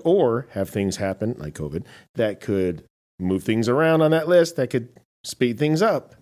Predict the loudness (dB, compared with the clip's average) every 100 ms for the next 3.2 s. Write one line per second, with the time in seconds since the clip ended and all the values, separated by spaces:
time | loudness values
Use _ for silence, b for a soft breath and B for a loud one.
0 | _ -2 -2 -2 -4 2 2 2 -2 -4
1 | -2 0 0 -2 -6 -6 -4 -4 -2 -2
2 | -2 -2 0 0 -2 -2 0 0 0 0
3 | 0 -4